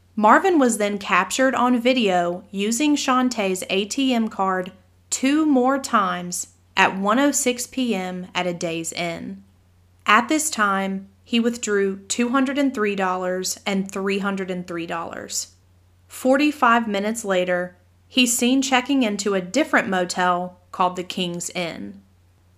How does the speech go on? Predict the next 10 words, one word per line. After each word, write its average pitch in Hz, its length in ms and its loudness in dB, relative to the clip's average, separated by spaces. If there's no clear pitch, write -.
The 254 80 4
manager 294 580 4
identified 208 680 0
Marvin 240 480 2
as 202 240 -2
the 196 80 -4
person 202 440 -2
who 254 140 2
checked 269 380 -2
in 185 400 -4